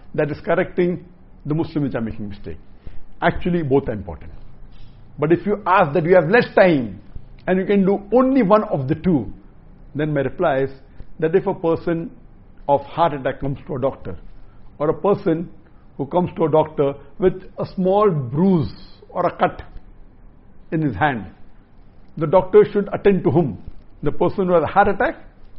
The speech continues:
or a person who has a bruise or a small minor cut in the hand?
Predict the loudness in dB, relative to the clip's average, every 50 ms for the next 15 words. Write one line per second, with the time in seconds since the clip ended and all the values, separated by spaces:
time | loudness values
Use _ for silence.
0 | -16 -4 4 6 8 8 8 6 6 4 4 2 2 0 -2 -2 -2 -6 -12 -18
1 | -20 -10 -4 -2 0 0 2 0 0 0 2 2 4 4 4 2 2 -2 -4 -10
2 | -16 -20 -20 -20 -16 -2 2 4 4 4 4 2 -2 -8 -10 -10 -8 -4 0 2
3 | 4 4 4 2 2 2 2 0 0 0 -2 -2 -2 -2 -6 -8 -8 -8 -8 -10
4 | -10 -10